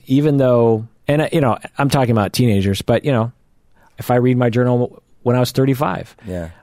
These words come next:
Speaker 1: I'm more mature than I was when I was thirty-five. But when, when I read that stuff when I was thirty-five, um, I'm obviously not that different from when I was thirty-five. But I've,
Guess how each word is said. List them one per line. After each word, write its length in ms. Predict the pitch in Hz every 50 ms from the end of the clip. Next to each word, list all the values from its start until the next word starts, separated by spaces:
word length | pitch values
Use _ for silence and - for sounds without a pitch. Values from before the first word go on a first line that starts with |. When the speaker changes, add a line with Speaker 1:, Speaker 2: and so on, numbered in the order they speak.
| -
Speaker 1:
I'm 120 | - 113 113
more 140 | 113 113 117
mature 340 | 117 120 113 - - 113 113 110
than 100 | 117 117
I 80 | 117
was 260 | 110 107 107 107 104
when 120 | 110 110 107
I 20 |
was 120 | 104 104 -
thirty-five. 440 | 117 110 117 117 - 104 95 98 101
But 120 | 107 - -
when, 240 | 107 117 117 113 113
when 140 | 113 113 110
I 40 |
read 240 | 107 107 117 143 160
that 160 | 156 127 110
stuff 300 | - - 113 98 98 - -
when 80 | 101
I 40 | 95
was 120 | 90 87 -
thirty-five, 600 | - 87 85 90 - 82 78 73 78 - - - - - - - - - - - - - _ -
um, 460 | 110 110 107 107 107 104 95 - 156 _ _ -
I'm 120 | 107 107
obviously 420 | 113 120 131 131 123 - - 113 107
not 300 | 101 110 110 90 85 -
that 240 | 104 113 127 123 -
different 340 | 110 95 - - - -
from 140 | - - 92
when 100 | 90 87
I 60 | 85
was 120 | 85 87 -
thirty-five. 600 | - 87 82 82 - - - - - - - - _ _ _ - _ - - - _ _ _ _ _
But 140 | - 123 127
I've, 260 | 127 127 127 120 -